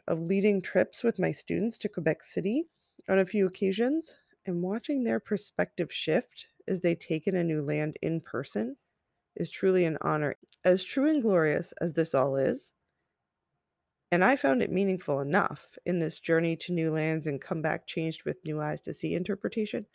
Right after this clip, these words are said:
I found out, upon further research, that the great Marcel Proust was not specifically talking about travel in this piece of writing. He's actually talking about the transcendent quality of art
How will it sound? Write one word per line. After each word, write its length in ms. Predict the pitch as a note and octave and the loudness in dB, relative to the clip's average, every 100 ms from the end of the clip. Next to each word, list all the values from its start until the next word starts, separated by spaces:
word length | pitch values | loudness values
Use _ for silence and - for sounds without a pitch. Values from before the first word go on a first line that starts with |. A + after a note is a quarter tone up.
| _ _ _ _ _ _ - | _ _ _ _ _ _ -4
I 120 | E3 | -2
found 320 | F3 G#3+ F3+ B3 | 4 4 6 6
out, 380 | C#4+ F#3 - _ - | 6 6 4 _ -4
upon 400 | F3+ G#3 F3+ D#3 | -2 0 0 -2
further 400 | - E3+ D#3+ C#3 | 2 4 4 0
research, 600 | C#3+ - B3 C4 - _ _ _ _ - | -2 2 0 0 -6 _ _ _ _ -4
that 140 | F3+ | 0
the 100 | D#3+ | 0
great 440 | C#3 G3+ A3+ A#3+ _ _ _ _ - | -2 4 4 2 _ _ _ _ -4
Marcel 480 | F3+ F#3 - F3 E3 - | -2 0 2 2 2 -6
Proust 580 | - E4 - - - - - | 0 2 2 -6 -14 -18 -4
was 220 | G3 G3+ | -2 0
not 200 | G#3 G#3+ | 0 0
specifically 640 | - A3+ C4+ C#4 C4+ C4+ | -6 -4 -2 -2 -2 -4
talking 440 | B3 C4+ C4+ B3+ A#3 | -4 -8 -8 -6 -2
about 320 | G#3 G3 - | 0 0 -4
travel 580 | - - B2 - D#2+ _ _ _ _ _ - | -10 -6 -4 -4 -6 _ _ _ _ _ -6
in 140 | F3+ | -4
this 140 | E3 | -4
piece 240 | - E3 - | -6 -8 -6
of 120 | - | -2
writing. 360 | D#2+ - - F#3+ _ _ _ _ _ _ - | -2 -2 -6 -8 _ _ _ _ _ _ -10
He's 180 | A3 - | -8 -4
actually 400 | G#3 A#3 - B3 | -4 -4 -2 -2
talking 440 | - - A3+ - G#3 | -2 -8 -8 -6 -2
about 300 | E3+ E3 - | 0 0 -2
the 80 | |
transcendent 800 | D#3+ - F3+ E3+ - F#3+ G#3 A#3 - | -10 -4 -4 -4 -2 -2 0 -2 -6
quality 460 | - G3 G3 G3+ F3+ | -6 0 2 2 0
of 140 | D3+ - | -2 -6
art 380 | D#3 D#3+ _ - | -4 -4 _ -20